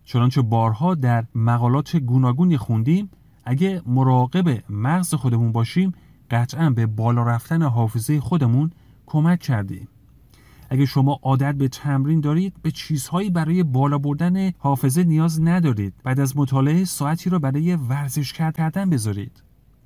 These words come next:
دقایقی رو برای گوش کردن به موزیک اختصاص بدید، چون تأثیر خوبی روی حافظه میذاره. اما سعی کنید موزیک کلاسیک گوش کنید. آیا فکر می‌کنید اگه زمان خواب رو نادیده گرفته و مطالعه کنید،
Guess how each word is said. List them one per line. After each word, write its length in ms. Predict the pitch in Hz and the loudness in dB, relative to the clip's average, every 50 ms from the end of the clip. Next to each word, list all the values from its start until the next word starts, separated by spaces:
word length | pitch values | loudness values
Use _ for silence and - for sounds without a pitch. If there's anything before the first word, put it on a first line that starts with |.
| - _ _ _ _ _ _ _ _ - _ - - - - - | -20 _ _ _ _ _ _ _ _ -20 _ -20 -20 -16 -4 0
دقایقی 480 | 135 135 139 139 139 156 180 175 170 | 0 2 2 2 2 2 2 2 2
رو 180 | 139 143 151 151 | 2 2 2 2
برای 300 | 135 135 135 143 160 165 | 2 0 0 0 0 0
گوش 340 | 139 131 139 143 127 - - | 0 0 0 0 0 -2 -4
کردن 360 | - 151 139 131 170 175 160 | -6 -4 -2 0 0 0 2
به 120 | 156 156 | 2 2
موزیک 640 | 147 143 147 151 139 127 - 190 196 180 - - - - | 2 2 2 2 2 2 0 0 0 0 0 -2 -4 -4
اختصاص 500 | 135 127 - 135 120 - 131 117 - - | -4 -2 0 0 0 2 0 0 0 0
بدید، 260 | - 117 107 113 107 | -4 -2 -2 -2 -2
چون 180 | - 175 180 170 | 0 0 -2 -2
تأثیر 500 | - - 160 147 147 - - 190 180 180 | -2 -6 -10 -8 -8 -4 -2 0 0 0
خوبی 380 | - - - 214 208 190 135 | -2 -4 -6 -2 0 0 0
روی 220 | 104 98 151 170 175 | 0 0 0 0 2
حافظه 460 | 151 147 139 127 - 135 139 180 196 | 2 2 0 0 0 0 0 2 2
میذاره. 420 | 180 143 104 107 98 92 90 87 - | 2 2 2 0 -2 -2 -2 -4 0
اما 200 | - 139 143 135 | 2 4 4 4
سعی 280 | 117 - - 135 139 160 | 4 2 0 0 0 0
کنید 360 | - 185 190 202 208 202 - - | 0 0 0 0 -2 -4 -6 -4
موزیک 480 | 117 113 107 139 143 - - 185 180 - | -4 -4 -2 -4 -4 -2 0 0 0 -2
کلاسیک 520 | - - 165 170 170 160 - - 190 160 | -4 -2 0 2 2 2 0 0 -4 -2
گوش 240 | 131 123 104 - - | -2 -2 -4 -4 -6
کنید. 400 | - 110 101 101 - - - - - _ - - - - | -8 -8 -8 -8 -10 -16 -20 -20 -20 _ -20 -20 -16 -6
آیا 180 | - 120 127 127 | 0 2 2 4
فکر 240 | - 151 139 139 156 | 4 2 0 2 0
می‌کنید 340 | 151 - 160 160 160 143 - | 0 2 2 2 2 0 -2
اگه 320 | 127 123 127 127 123 113 113 | -4 0 0 0 0 0 -2
زمان 480 | 117 107 127 123 123 131 139 151 151 | -2 0 0 0 2 2 0 0 -2
خواب 360 | 143 - - 147 160 165 156 | -2 -2 -2 0 -2 0 0
رو 140 | 139 127 117 | -2 -2 0
نادیده 420 | 110 117 120 117 113 117 117 160 170 | 2 2 0 0 0 0 2 2 2
گرفته 400 | 147 127 117 110 - - 117 110 | 2 2 0 0 -2 -4 -4 -2
و 100 | 117 120 | 0 0
مطالعه 480 | 127 131 127 - 135 127 123 120 120 | 0 0 -2 -2 -2 -2 0 0 -2
کنید، 540 | 120 - - 135 156 180 190 160 - - | -4 -2 -2 0 2 2 2 0 -2 -4